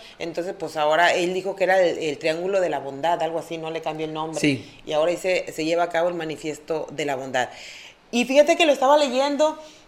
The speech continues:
Speaker 1: y hablan de reuniones, hablan de, de acercamientos, hablan de diputados, hablan de esto, de políticas públicas, de implementar acciones, de implementar... y me, y te, y las voy a leer para que a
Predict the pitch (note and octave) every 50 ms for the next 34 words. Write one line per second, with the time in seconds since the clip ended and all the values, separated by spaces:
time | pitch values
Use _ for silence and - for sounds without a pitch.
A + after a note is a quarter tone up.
0 | - - G#3 A3+ A#3+ B3+ B3+ B3 A#3+ G#3+ G#3 F#3+ F#3+ F#3+ F#3+ A3 B3+ C4+ C#4 C#4
1 | C4+ C4 C4+ C4+ C4 C4 A#3 G#3+ G3+ G#3 G3+ G3 G3 F3+ F3 F3 E3 D#3 D3+ C#3+
2 | C#3 D3 D#3 D#3 D3+ D3+ D3 C#3+ C#3+ E3 D#3 D#3 - E3 F3 A3 B3 C4+ C4 C4
3 | C4 B3 - A#3+ F#3+ G3 F3+ F3 E3 D#3+ D#3 D#3+ D#3 D3+ D3+ - D#3+ D#3 - A3+
4 | B3 B3+ B3 B3 B3 B3 G#3+ F#3+ F3+ F3+ F3+ F3+ F#3 G#3 A3 B3+ B3 B3 - -
5 | B3 A#3+ - - - - - - - F3+ F3 - F3 F3 E3+ E3+ D#3+ - - D#3
6 | D3+ - - A#3+ B3+ C4 C4+ B3+ C4 B3+ B3+ - - B3 A#3+ A3 F#3 F#3 E3+ D#3
7 | D3+ D3+ C#3+ C#3 - D3+ C#3+ D3 C#3+ C3+ D3+ D3 C#3+ C#3 - - - A3 A3+ A#3+
8 | A#3+ A#3+ A#3+ A#3 A#3 G#3+ G3 F#3+ E3+ E3 D#3+ D#3+ F3+ F3+ F3 F3 - - - -
9 | - - - F#3 G3 A3 A3 F#3 G#3 A#3 - A#3 A3+ A3+ - - C4 B3+ C4 C4
10 | B3 G#3 B3 D4+ D#4+ F4 E4+ D4 B3 B3+ B3 - C#4 C#4 C4 C4 C4 G#3 E3 D3
11 | C#3 - C3 D#3 D#3